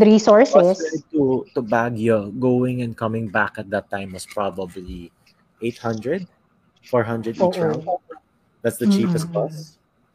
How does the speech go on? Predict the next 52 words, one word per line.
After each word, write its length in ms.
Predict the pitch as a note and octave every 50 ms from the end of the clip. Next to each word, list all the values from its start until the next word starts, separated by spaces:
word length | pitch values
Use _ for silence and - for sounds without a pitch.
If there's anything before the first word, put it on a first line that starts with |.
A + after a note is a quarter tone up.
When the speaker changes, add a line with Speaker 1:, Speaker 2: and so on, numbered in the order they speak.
| _ _ -
Speaker 2:
which 360 | F#3+ F3+ F3 F3 D#3 D3+ D3
Speaker 1:
Oo, 160 | C#3 C#3+ D3 -
Speaker 2:
I 80 | - -
Speaker 1:
mga 180 | G3+ G#3 A3 G#3
Speaker 2:
never 80 | F3+ G3
Speaker 1:
ganun. 280 | F#3 F3 E3 D#3 D3+ D3+
Speaker 2:
want 80 | D#3 -
to 80 | - -
take 200 | _ G2 F#2+ -
again. 240 | - - - F#2+ G2
Like, 160 | G2 F#2 E2+ D#2+
Jesus 280 | E2 F#2+ F2+ F2 E2+ E2+
Christ, 240 | - F#2 F#2 - F2
I'm 80 | E2
too 160 | - F2+ F2
tall 200 | - - E2 D#2+
for 160 | - - - D#2
that. 160 | D#2+ E2+ F2 - _ _
But, 160 | - - - _ _ _ _ _ _ _ _ _ _ _ _ _ _ _ _ _
um, 320 | - G2 F2+ F2+ F2+ F2
Speaker 1:
Hindi, 200 | E3 B3 D4 F#4
pero 280 | F#4 F4+ F4 F4+ F4+ E4+
Speaker 2:
okay. 80 | D#4 D4+
Speaker 1:
mahal 320 | D4+ D4 D#4 D#4 D4+ D4
na 80 | D4 D4
yun 160 | D4+ D4+ D4+
nung 160 | D4+ D4 C#4+
time 240 | - A#3 A3 G#3+ G#3+
na 120 | G3+ G3
yun, 200 | G3+ A#3 B3 A3 F3+
ah. 160 | E3 E3 F3
Kung 240 | - B3 B3+ B3+ B3
ngayon 240 | A#3+ A#3 A3+ A3 G#3+ G#3
nga, 240 | A#3 B3 B3 A3+ A#3 - _ _ _ _ - B3 A#3+ - _ _
eight 160 | - A3 A3 A3
hundred 560 | A3 G3 F3+ E3+ D#3+ F#3 G#3 A#3+ A#3+ G3+ F3 E3 D#3+ D#3+ - - _
pesos, 560 | - F#3 E3 D#3+ - A3+ A3 G3+ F#3+ - -
di 160 | - E3 D#3+ C#3
ba? 240 | D3 C#3+ D3 D#3+
It 160 | F3+ G3 G3+ - - - -
costs 320 | - F#3+ F3+ - - _ _ -
some, 320 | - F#3 D#3+ D#3 D#3 D3+ - _
parang 320 | - G#3+ G#3+ G#3+ G#3+ G#3
masakit 480 | G#3 G#3 G3+ - G#3 - - F#3+ F#3+ -
na 80 | F#3
siya 160 | F3+ F#3+ F3+ F3
sa 80 | F3+
bulsa. 400 | E3+ E3 E3 D#3 D3+ D#3 - F#3
Imagine 320 | F#3 G#3+ A3+ A#3 C4 G#3+ C3+
Speaker 2:
No, 80 | C3
when, 80 | C#3+ F#3
Speaker 1:
mo 80 | G3